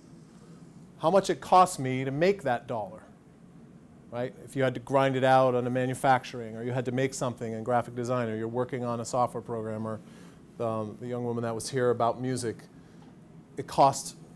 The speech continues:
an in, in her case, an instrument, strings that break, or lessons that she had to take, or technology.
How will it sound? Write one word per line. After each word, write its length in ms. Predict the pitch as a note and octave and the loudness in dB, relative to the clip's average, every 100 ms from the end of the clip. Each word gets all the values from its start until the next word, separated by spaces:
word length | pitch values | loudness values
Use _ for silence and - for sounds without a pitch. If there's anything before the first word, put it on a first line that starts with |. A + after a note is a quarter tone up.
| - | -8
an 140 | C3 | -4
in, 120 | C#3 C3 | -4 -4
in 160 | C3+ | -4
her 180 | B2+ D3 | 0 0
case, 320 | - C#3+ B2 | 0 0 0
an 120 | B2 C3 | -2 -4
instrument, 680 | D#3+ D3+ - B2+ A#2 G#2+ - - - - | -4 -4 -4 -4 -2 -6 -10 -20 -20 -16
strings 420 | - - F#3+ E3 | -10 -2 0 0
that 220 | C#3+ B2+ C3 | 0 -2 -2
break, 360 | A#2 A2 - | -2 -2 -4
or 320 | B2+ A#2 A2 G#2+ - - - - | -4 -4 -4 -8 -18 -20 -20 -12
lessons 440 | F3 G3 - C#3 B2 | -4 -2 -2 -4 -4
that 160 | B2 | -4
she 120 | - | -4
had 180 | B2 C3 | -2 -2
to 60 | A#2 | -2
take, 360 | - B2 A2+ B2+ | -6 -4 -4 -6
or 140 | A#2+ | -8
technology. 760 | A#2+ D#3 - F3 D#3+ A2+ A#2 | -8 -14 -4 0 0 -2 -6